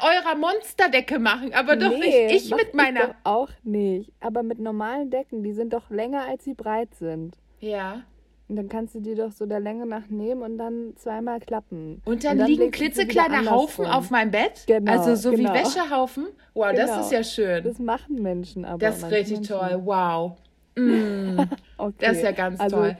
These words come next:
Speaker 2: ich tipp-,
Speaker 1: Ja.
Speaker 2: tippe mal, so machst du es nicht.
Speaker 1: <laughs>
Speaker 2: Dann,
Speaker 1: Nee.
Speaker 2: äh, erzähl
Speaker 1: Nee.
Speaker 2: doch mal.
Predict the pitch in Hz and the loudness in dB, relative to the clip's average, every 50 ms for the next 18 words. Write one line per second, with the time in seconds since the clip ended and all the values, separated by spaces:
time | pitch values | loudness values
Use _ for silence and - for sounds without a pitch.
0 | - _ - 226 214 - _ - 247 240 175 165 - 214 - 277 247 262 247 220 | -8 _ -4 -4 -4 -4 _ 2 2 4 4 2 -2 -4 -4 -4 -2 -2 -2 0
1 | 214 202 202 - 202 208 233 240 233 214 - - 202 180 - 202 202 202 202 180 | 0 2 4 4 4 4 2 2 0 -2 -4 -6 -8 -6 -2 0 2 2 4 4
2 | - 392 - - 302 302 - - - - - - - - - - - - - - | 2 2 2 2 0 0 -2 0 2 2 2 0 0 0 0 0 -2 -8 -6 -6
3 | 403 - - - 226 220 220 208 - 220 - - - 208 202 202 196 196 190 - | -6 -6 -4 -6 -6 -2 0 2 2 2 2 0 -2 -2 -2 -2 -2 -4 -6 -10
4 | - - - - 226 - - - 269 240 208 165 - - 185 170 160 160 156 156 | -12 -14 -12 -12 -12 -12 -10 -6 -2 0 0 0 0 -2 -4 -6 -6 -6 -6 -8
5 | 156 180 | -8 -10